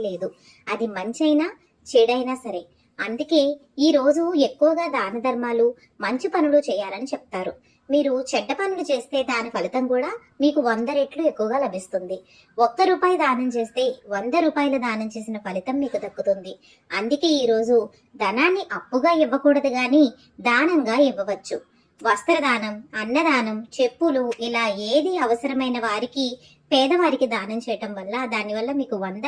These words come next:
రెట్ల ఫలితం ఎక్కువగా లభిస్తుంది. కాబట్టి వీటిలో ఏదో ఒకటి దానం చేయటం వల్ల మీకు రానున్న సంవత్సరం అంతా కూడా చాలా కలిసి వస్తుంది. ఈ రోజు లక్ష్మీ అమ్మవారికి ఇష్టమైన కలువ పూలతో పూజ చేస్తే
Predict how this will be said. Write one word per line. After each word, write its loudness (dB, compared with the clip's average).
రెట్ల -4
ఫలితం -8
ఎక్కువగా 0
లభిస్తుంది. -8
కాబట్టి 2
వీటిలో -6
ఏదో 0
ఒకటి -4
దానం -4
చేయటం -4
వల్ల -6
మీకు 4
రానున్న 0
సంవత్సరం -2
అంతా -6
కూడా -4
చాలా -6
కలిసి -8
వస్తుంది. -8
ఈ 0
రోజు 6
లక్ష్మీ -2
అమ్మవారికి -2
ఇష్టమైన -4
కలువ 2
పూలతో 0
పూజ -8
చేస్తే 0